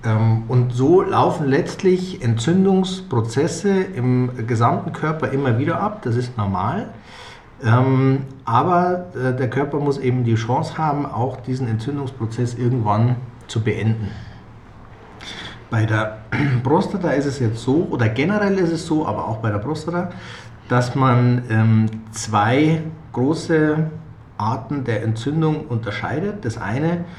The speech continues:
ist die chronische Entzündung, die also eine, ähm, Ursache hat, die nicht weggeht und dort ein dauerhafter Entzündungsprozess,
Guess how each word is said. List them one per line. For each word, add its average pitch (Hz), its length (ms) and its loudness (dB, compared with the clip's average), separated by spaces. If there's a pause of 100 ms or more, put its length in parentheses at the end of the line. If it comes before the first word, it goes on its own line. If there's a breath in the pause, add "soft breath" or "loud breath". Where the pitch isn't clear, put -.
(300 loud breath)
ist - 360 -4
die 110 120 -2
chronische 165 460 0
Entzündung, 185 600 0 (460 loud breath)
die 131 140 2
also 127 220 0
eine, 117 520 2 (100)
ähm, 113 380 4
Ursache 156 540 2
hat, 156 200 -2
die 135 80 0
nicht 131 380 0
weggeht 202 460 -2
und 123 240 -4
dort 131 400 -2
ein 120 460 0 (160)
dauerhafter 156 760 0
Entzündungsprozess, 143 1500 -2